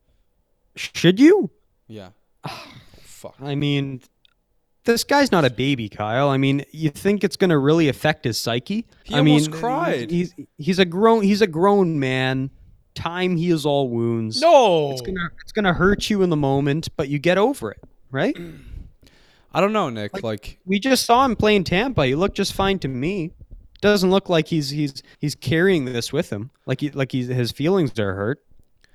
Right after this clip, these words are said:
Speaker 2: I guess, but, like, the,
Speaker 1: Fuck,
Speaker 2: the
Speaker 1: he, he even saw the media after the game and looked totally fine. He
Speaker 2: Mm.
Speaker 1: wasn't crying.
Speaker 2: I heard he was crying. Like, I listened to, uh, a certain podcast that said,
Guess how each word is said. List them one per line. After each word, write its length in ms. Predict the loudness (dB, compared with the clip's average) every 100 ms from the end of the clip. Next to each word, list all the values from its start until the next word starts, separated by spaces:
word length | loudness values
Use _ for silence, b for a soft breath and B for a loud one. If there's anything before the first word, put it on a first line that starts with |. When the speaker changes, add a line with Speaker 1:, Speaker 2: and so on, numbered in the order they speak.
| _ _ -14
Speaker 2:
I 120 | -12
guess, 460 | -10 -14 -14 -16 -14
but, 180 | -12
like, 220 | -10 -12 -12
the, 140 | -4
Speaker 1:
Fuck, 140 | 0 0
Speaker 2:
the 80 | 2
Speaker 1:
he, 180 | 4
he 180 | 6 4
even 180 | 4 4
saw 200 | 4 6
the 80 | 6
media 320 | 4 4 4
after 320 | 4 2 -2 -2
the 100 | 0
game 300 | 0 0 0
and 120 | 0
looked 200 | -2 -4 -4
totally 380 | -4 -2 -2 -4
fine. 420 | -6 -8 -8 -12
He 200 | -12 -4
Speaker 2:
Mm. 40 | -2
Speaker 1:
wasn't 280 | -2 -4 -6
crying. 500 | -6 -6 -6 -8 -6
Speaker 2:
I 160 | -4 -2
heard 240 | 0 -2
he 100 | -2
was 160 | -4 -8
crying. 560 | -10 -10 -8 -10 -14 _
Like, 180 | -12 -8
I 120 | -6
listened 360 | -6 -6 -10 -8
to, 400 | -6 -4 -6 -10 _ _ _
uh, 240 | -10 -8 -8
a 40 |
certain 400 | -8 -6 -8 -6
podcast 680 | -6 -6 -8 -10 -10 -10 -10
that 160 | -14 -12
said, 380 | -8 -8 -10